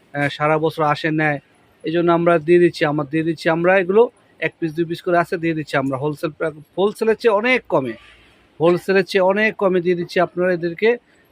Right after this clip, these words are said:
যারা আপনি একদম রিজনেবল প্রাইসে মাত্র চারশো টাকা।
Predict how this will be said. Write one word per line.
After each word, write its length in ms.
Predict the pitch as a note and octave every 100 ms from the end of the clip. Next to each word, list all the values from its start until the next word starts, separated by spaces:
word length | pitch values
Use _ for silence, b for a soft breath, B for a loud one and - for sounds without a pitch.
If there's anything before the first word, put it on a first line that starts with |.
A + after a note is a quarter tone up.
| -
যারা 180 | D#3+ E3
আপনি 220 | D#3+ F3+
একদম 400 | F3 D3+ F#3 F3
রিজনেবল 320 | E3 E3 E3+
প্রাইসে 300 | D3+ D#3 C#3
মাত্র 400 | C#3 D#3+ - F#3
চারশো 340 | D#3+ E3 - C3+
টাকা। 220 | B2